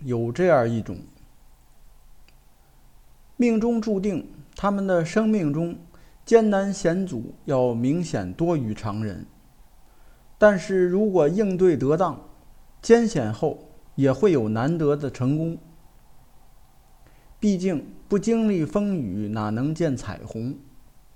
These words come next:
这就是命卦是坎的人。那么最近的若干年里，坎卦的人会有怎样的运势发展呢？请听《易经》第二十九卦坎，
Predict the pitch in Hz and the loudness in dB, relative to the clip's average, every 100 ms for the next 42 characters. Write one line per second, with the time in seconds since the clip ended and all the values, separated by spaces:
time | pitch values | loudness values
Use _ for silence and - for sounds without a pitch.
0 | - - - - - - _ _ - - | -20 -20 -20 -20 -20 -20 _ _ -20 -20
1 | - - 247 208 185 180 180 196 208 180 | -20 -2 2 2 2 0 0 2 0 0
2 | 175 160 151 156 - - 78 - 139 147 | 0 0 -2 -6 -6 -6 -6 -4 -4 -4
3 | 104 - - - - - - _ _ 185 | -6 -14 -20 -20 -20 -20 -20 _ _ -2
4 | 185 180 175 175 214 190 202 160 143 156 | 0 2 2 2 2 4 0 2 0 0
5 | 156 165 165 139 131 123 - - - - | 0 0 0 -2 -2 -4 -6 -14 -20 -20
6 | - _ - 117 113 139 196 147 117 117 | -20 _ -6 -4 -2 2 2 2 -2 -4
7 | 135 - - - - - - - 170 160 | -6 -10 -20 -20 -20 -20 -20 -2 0 0
8 | 160 139 95 127 156 135 117 113 151 135 | 0 -2 -2 0 0 0 -2 -2 -2 -2
9 | - 120 147 147 131 67 98 135 - - | -4 -6 -4 -2 -4 -4 -8 -10 -16 -20
10 | _ _ - - - - - - - - | _ _ -20 -20 -20 -20 -20 -20 -20 -8
11 | 127 117 139 165 - - 190 165 190 190 | -4 -2 -2 -2 -6 -6 -6 -2 -2 -2
12 | 180 180 143 - 156 143 156 131 - - | -2 -2 -2 0 0 -2 -4 -6 -6 -4
13 | 143 - - - - - 69 110 | -4 -4 -12 -18 -14 -12 -10 -10